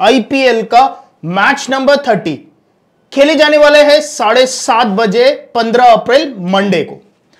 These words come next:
और दोस्तों, यह match खेले जाने वाला है चिन्नस्वामी स्टेडियम पे। बाकी आप लोग देख रहे हो, जब से मैंने punt player का concept use किया है ना, हर match पे Mega Grand League पे subscribers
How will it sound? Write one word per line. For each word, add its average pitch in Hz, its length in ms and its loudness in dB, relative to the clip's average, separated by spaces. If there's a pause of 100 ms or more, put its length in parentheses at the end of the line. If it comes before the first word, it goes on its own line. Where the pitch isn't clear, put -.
(220)
और 277 100 4
दोस्तों, 349 400 4
यह 226 300 4
match 320 280 2
खेले 262 240 2
जाने 262 220 2
वाला 262 280 2
है 269 380 -2
चिन्नस्वामी 247 640 -4
स्टेडियम 180 680 -4
पे। - 200 -20 (1000)
बाकी 220 580 0
आप 226 240 2
लोग 240 220 4
देख 220 200 2
रहे 226 220 2
हो, 269 480 0
जब 180 260 0
से 294 200 2
मैंने 269 220 2
punt 247 420 -2
player 247 200 2
का 254 140 0
concept 226 400 0
use 220 240 -2
किया 214 160 2
है 190 80 0
ना, 190 360 -6 (580)
हर 294 240 4
match 262 380 2
पे 247 300 2
Mega 220 460 2
Grand 226 300 0
League 220 240 -2
पे 240 140 2
subscribers 220 880 0